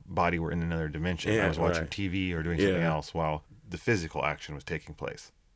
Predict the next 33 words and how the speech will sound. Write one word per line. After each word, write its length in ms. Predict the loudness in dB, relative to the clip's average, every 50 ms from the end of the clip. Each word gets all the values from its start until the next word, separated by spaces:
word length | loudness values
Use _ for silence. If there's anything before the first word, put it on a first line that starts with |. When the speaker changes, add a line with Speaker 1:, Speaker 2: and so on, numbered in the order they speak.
| _
Speaker 1:
Otherwise, 600 | -2 2 4 6 6 8 8 6 6 4 4 2 -2 -4
this 240 | -2 2 2 2 2
game 200 | 2 0 2 2
has 160 | 0 2 4
a 60 | 4 4
lot 320 | 6 4 4 4 4 4
of 140 | 2 2 4
really 280 | 2 2 2 2 0
nice 300 | 0 0 0 0 -2 -4
things 280 | 0 2 4 4 4 4
going 260 | 4 2 2 2 2 0
on 180 | -2 -2 -2
with 160 | -4 -4 -4
it. 160 | -6 -6 -6 -10 _ -4 _
I 40 | 4
really 260 | 6 8 8 10 10
like 240 | 10 8 8 6 4
the 160 | 0 0 0
one-handed 540 | 2 2 2 2 2 2 2 2 2 2 0
gameplay. 400 | 0 0 0 0 -2 -4 -6 -6 -6 -10 -20 _ _ _
Speaker 2:
Yeah, 220 | 6 8 8 8 6 2
yeah. 160 | 2 2 2 2 -2 _ _ _ _
Speaker 1:
I 100 | 2 2 2
actually 260 | 2 2 2 -2 0
kinda 240 | 0 0 0 2 2
dig 200 | 2 2 2 2
the 60 | 0
story. 460 | 0 0 0 0 0 -4 -6 -10 -16 -20 _ _ _
Speaker 2:
Yeah, 200 | 6 8 8 10
I 20 | 10
mean, 200 | 10 10 10 8
it's 160 | 6 4 6
nothing 460 | 4 6 8 8 8 8 8 4 2